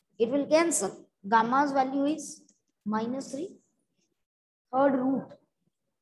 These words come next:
बात समझ आई बेटा? किसी को कोई डाउट? Please ask me। चले आगे बेटा। हाँ जी, no response from the other student बेटा,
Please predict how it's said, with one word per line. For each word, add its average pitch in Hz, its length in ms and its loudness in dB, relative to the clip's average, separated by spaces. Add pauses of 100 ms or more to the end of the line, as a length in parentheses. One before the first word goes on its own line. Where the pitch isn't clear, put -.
(1040)
बात 226 220 2
समझ 269 220 -2
आई 269 120 0
बेटा? 262 220 -4 (1500)
किसी 277 180 -2
को 320 120 2
कोई 330 200 2
डाउट? 311 300 4 (280)
Please 320 280 0
ask 302 260 4
me। 294 120 4 (2250)
चले 302 260 6
आगे 339 220 4
बेटा। 359 220 6 (1500)
हाँ 220 80 0
जी, 247 180 0
no 269 220 6
response 285 560 2
from 285 240 4
the 285 120 4
other 294 140 6
student 254 440 0
बेटा, 240 280 4